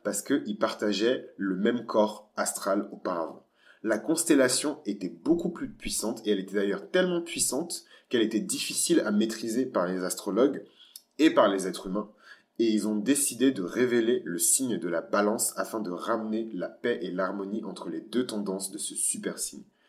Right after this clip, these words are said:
Mais en fait, il y a de nombreuses vierges, vous verrez, qui ont beaucoup d'aspects en Scorpion dans leur thème astral,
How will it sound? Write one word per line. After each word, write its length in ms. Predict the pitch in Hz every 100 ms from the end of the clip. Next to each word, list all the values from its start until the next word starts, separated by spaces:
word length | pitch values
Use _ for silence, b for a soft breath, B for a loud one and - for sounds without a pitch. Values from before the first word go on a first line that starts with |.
| b b b -
Mais 100 | 92
en 60 |
fait, 240 | - 143 -
il 60 |
y 20 |
a 20 | 92
de 120 | 87
nombreuses 500 | 104 135 107 95 85
vierges, 260 | 110 123
vous 140 | 90 87
verrez, 260 | 95 110
qui 140 | - 90
ont 180 | - -
beaucoup 240 | 110 - 123
d'aspects 400 | 107 - 117 -
en 80 | 95
Scorpion 480 | - 104 - - 113
dans 100 | 92
leur 180 | 80 -
thème 160 | 95
astral, 440 | 90 - - 104